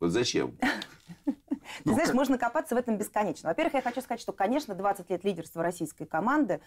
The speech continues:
Speaker 2: конечно, оно всем надоело и немножечко бесит. Когда мы в своё время пытались взойти на пьедестал, такое же первенство было, а, у сборной команды Америки и Канады.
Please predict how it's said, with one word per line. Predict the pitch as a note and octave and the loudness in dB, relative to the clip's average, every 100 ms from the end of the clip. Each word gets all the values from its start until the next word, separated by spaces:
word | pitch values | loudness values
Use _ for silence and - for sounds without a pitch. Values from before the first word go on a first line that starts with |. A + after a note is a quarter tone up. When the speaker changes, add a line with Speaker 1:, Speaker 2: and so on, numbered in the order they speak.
| _ - | _ -4
Speaker 2:
конечно, | D#3 B3 F#3 | -2 0 0
оно | D#3 E3 | -2 -2
всем | - E3 D#3 | -2 0 0
надоело | D3+ D#3+ F#3+ A#3+ | 2 2 4 4
и | F3+ | 2
немножечко | D#3 D#3+ - - F3 | 0 -2 -8 -4 0
бесит. | E3+ D3+ - - _ _ _ | 2 2 0 -14 _ _ _
Когда | - F3+ F#3 | -2 2 4
мы | G3 | 2
в | F#3 | 0
своё | - E3 | 2 2
время | F3 D#3+ | 2 0
пытались | E3+ E3+ D#3+ D3 | 0 0 0 0
взойти | D3+ F3+ F3+ | 0 0 0
на | D#3 | -4
пьедестал, | - D3+ E3+ - D4 E4 - - - | -2 -4 -4 0 0 0 -4 -8 -4
такое | E3 G#3 G3 E3+ | 0 4 4 2
же | E3+ | 0
первенство | A#3 C4 B3+ - F#3+ | 2 2 2 -2 -4
было, | D#3+ F3+ A3 G#3 - - - | 0 4 4 4 0 -6 -4
а, | E3 D#3 D3+ | 0 2 2
у | D#3 | 0
сборной | D#3 G3+ F#3+ | 0 -2 0
команды | F3 F3 F#3+ E3+ | 0 -2 0 -2
Америки | E3+ F3 - | -2 -6 -4
и | E3 | -2
Канады. | F#3+ G3 E3 C3 | 0 2 0 -2